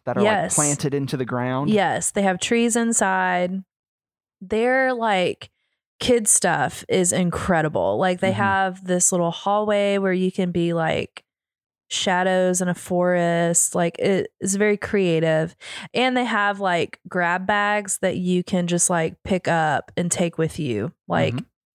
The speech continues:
Speaker 2: fun things to do with your kids, um, which is so nice. I was like, "Man, this is, like, a really sweet little spot." So,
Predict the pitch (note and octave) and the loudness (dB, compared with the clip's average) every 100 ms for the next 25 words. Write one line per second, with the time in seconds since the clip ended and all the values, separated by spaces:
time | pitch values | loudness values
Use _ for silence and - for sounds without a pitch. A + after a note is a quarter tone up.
0 | _ _ - - - G3+ F#3+ F#3+ F3 F3+ | _ _ -20 -4 0 0 0 0 0 0
1 | E3+ E3 D#3+ D#3 D#3+ - E3+ F#3 - _ | 0 0 0 -4 -2 -2 -2 -4 -8 _
2 | - - - - - - F3 E3 A2+ F2 | -20 -20 -20 -20 -14 -4 -2 0 -2 -4
3 | A2+ F3+ F#3+ _ _ _ A3 C4 B3 C#4+ | -6 -8 -10 _ _ _ -6 -4 -2 -4
4 | D#4 E4+ D#4+ G#3 - - A3+ A3 A3+ C#4 | -4 -4 -4 -4 -4 -2 -2 -2 -4 -2
5 | F#4+ A3 G3 - _ - A#3+ G#4+ A4 C5 | -2 0 -2 -4 _ -4 0 2 0 0
6 | C5 B3 C#4 - C#4+ C4+ C4+ C4+ - G3 | 2 2 0 0 -2 0 0 0 -2 -2
7 | A3+ - - - - G3+ G3+ G3 | 0 -2 -4 -4 0 2 2 0